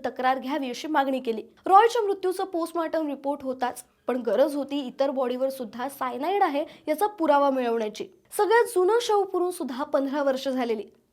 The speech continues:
तेव्हापासून पुरलेले सगळे शव बाहेर काढून चाचणीसाठी पाठवण्यात आले. यामध्ये जॉलीला कळून चुकलं की आपला शेवट जवळ आलाय आणि तिने आपला मुलगा रेमोला घरी बोलवून केलेल्या गुन्ह्यांची कबुली दिली.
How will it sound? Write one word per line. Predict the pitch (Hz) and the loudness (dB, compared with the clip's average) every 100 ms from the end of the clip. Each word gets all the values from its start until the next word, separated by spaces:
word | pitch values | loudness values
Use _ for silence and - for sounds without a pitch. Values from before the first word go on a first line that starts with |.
| - | -10
तेव्हापासून | 233 254 269 277 311 | -6 -4 -4 -6 -8
पुरलेले | 277 240 254 294 | -8 -4 -2 -2
सगळे | 302 247 220 330 | -2 -2 0 0
शव | 381 302 277 | 0 -2 0
बाहेर | 247 226 320 | -2 0 -4
काढून | 381 302 247 277 - - - | -2 -4 -4 -8 -12 -8 0
चाचणीसाठी | 294 302 403 480 349 269 | 2 2 0 2 0 0
पाठवण्यात | 311 262 254 262 254 | 0 0 0 -4 -2
आले. | 240 - - _ _ - | -4 -6 -14 _ _ -14
यामध्ये | 233 233 262 | -8 -4 -2
जॉलीला | 247 226 247 269 | 0 -2 0 -2
कळून | 269 254 370 | 0 0 0
चुकलं | - 330 269 269 - - | -4 -2 -4 -4 -2 4
की | |
आपला | 381 320 330 | 6 6 4
शेवट | 330 240 247 | 2 0 0
जवळ | 254 277 269 | 2 4 4
आलाय | 202 170 - - - | 4 -2 -8 -16 -10
आणि | 247 247 | -10 -8
तिने | 240 | -8
आपला | 247 254 | -4 -4
मुलगा | 247 294 302 233 240 | -2 -2 2 2 2
रेमोला | 247 240 311 339 220 | -2 -2 0 2 0
घरी | 233 233 254 | -2 -8 -8
बोलवून | 240 240 240 254 | -6 -8 -8 -6
केलेल्या | 240 233 247 | -4 -4 -4
गुन्ह्यांची | 233 233 262 294 - 247 | -6 -8 -8 -8 -8 -4
कबुली | 262 247 240 | -2 -2 -4
दिली. | 226 208 | -6 -8